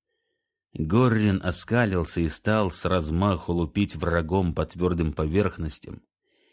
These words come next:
изрыгая грязную ночеградскую брань. Машенька, хотелось бы думать, что перед ним была именно она,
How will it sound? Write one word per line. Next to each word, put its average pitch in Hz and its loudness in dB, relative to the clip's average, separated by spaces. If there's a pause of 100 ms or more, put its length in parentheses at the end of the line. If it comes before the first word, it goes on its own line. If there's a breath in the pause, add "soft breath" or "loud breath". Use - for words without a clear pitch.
(160)
изрыгая 82 2
грязную 78 0
ночеградскую 78 -2
брань. 76 0 (800)
Машенька, 82 0 (600)
хотелось 85 2
бы 80 2
думать, 82 2
что 80 0
перед 80 0
ним 80 2
была 78 2
именно 80 0
она, 80 0